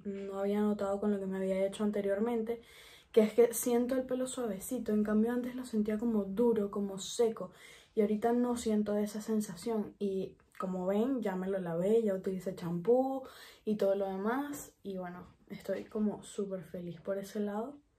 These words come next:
Bueno, aquí pueden ver cómo tengo mi cabello ahorita. Miren qué lindo.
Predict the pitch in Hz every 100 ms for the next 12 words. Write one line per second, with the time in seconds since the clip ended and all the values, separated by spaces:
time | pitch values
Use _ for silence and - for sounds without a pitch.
0 | _ _ _ 233 214 202 202 208 220 214
1 | 226 226 233 233 233 240 247 240 220 208
2 | 214 240 240 220 202 208 214 233 - 262
3 | 254 - - 220 220 233 233 240 240 240